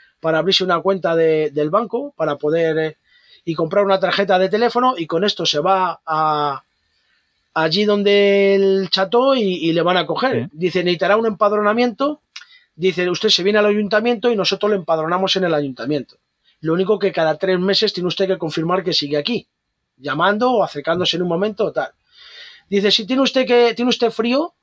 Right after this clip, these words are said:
Speaker 1: dice, "las tomas de luz se encienden a las once de la noche, puede usted enchufar un radiador o algo si necesita luz, cargar las baterías, etcétera". Dice, "Allí tiene usted las fuentes de agua por si necesita coger agua". Dice, "Lo único que los sábados, aquí montan el mercadillo, en esta plazoleta, en el centro del pueblo, ¿eh?".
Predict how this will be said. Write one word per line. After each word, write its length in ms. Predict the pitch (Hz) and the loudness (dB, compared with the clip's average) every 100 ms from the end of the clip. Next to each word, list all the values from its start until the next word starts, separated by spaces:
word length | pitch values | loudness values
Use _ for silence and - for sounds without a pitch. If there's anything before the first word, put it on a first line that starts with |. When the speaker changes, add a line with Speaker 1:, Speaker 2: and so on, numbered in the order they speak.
| _ - | _ -6
Speaker 1:
dice, 280 | 175 185 165 | -4 0 -2
"las 160 | 165 | 0
tomas 260 | 226 233 220 | 0 2 2
de 80 | 220 | 2
luz 160 | 233 | 2
se 60 | 196 | 0
encienden 380 | 175 208 214 202 | -2 0 2 2
a 60 | |
las 160 | 180 160 | 2 0
once 200 | 196 190 | 0 2
de 80 | 180 | 2
la 100 | 180 | 2
noche, 240 | 202 208 | 0 -2
puede 160 | 180 180 | 0 -2
usted 160 | - | 0
enchufar 360 | 185 170 160 185 | -2 -2 -2 -2
un 120 | 170 | 0
radiador 580 | 165 160 156 202 214 214 _ _ _ _ _ | 0 2 2 2 2 -2 _ _ _ _ _
o 240 | 170 170 180 | -4 2 4
algo 200 | 196 220 | 4 2
si 140 | 190 | 0
necesita 480 | 175 165 151 170 180 | -2 -2 -2 0 2
luz, 340 | 185 214 226 | 4 4 2
cargar 280 | - 160 180 | 0 0 2
las 120 | 190 | 2
baterías, 420 | 175 160 170 196 196 | 2 0 0 2 0
etcétera". 460 | 165 151 - - _ - - - - | -2 -8 -8 -20 _ -20 -20 -20 -4
Dice, 260 | 180 175 | -2 2
"Allí 180 | 190 240 | 2 2
tiene 140 | 254 247 | 2 0
usted 200 | - 254 | 0 0
las 140 | 214 | 0
fuentes 320 | 233 233 233 214 | -2 -2 0 2
de 40 | |
agua 280 | 220 240 240 | 2 2 0
por 120 | 196 | -2
si 140 | - 180 | -2 -2
necesita 640 | 170 156 175 208 208 196 | -2 -2 -2 2 2 2
coger 280 | 151 180 165 | 0 -2 -2
agua". 260 | 131 - _ _ - _ _ | -4 -8 _ _ -20 _ _
Dice, 220 | 180 175 | -4 0
"Lo 100 | 190 | 2
único 240 | 240 208 180 | 2 0 0
que 80 | 185 | 0
los 160 | 170 | 2
sábados, 560 | 220 214 196 220 - - | 2 4 2 0 -6 -10
aquí 220 | 147 185 | -6 -2
montan 320 | 185 190 180 175 | -2 0 0 0
el 80 | 165 | -2
mercadillo, 600 | 156 151 160 185 185 208 | -2 -2 -2 -2 -2 -2
en 60 | |
esta 200 | 170 165 | -4 -4
plazoleta, 520 | 151 156 147 170 190 196 | -4 -4 -2 -2 -2 -4
en 80 | 131 | -6
el 60 | |
centro 240 | 160 165 147 | -8 -4 -4
del 80 | |
pueblo, 320 | 170 175 131 | -4 -6 -6
¿eh?". 60 | 190 | -12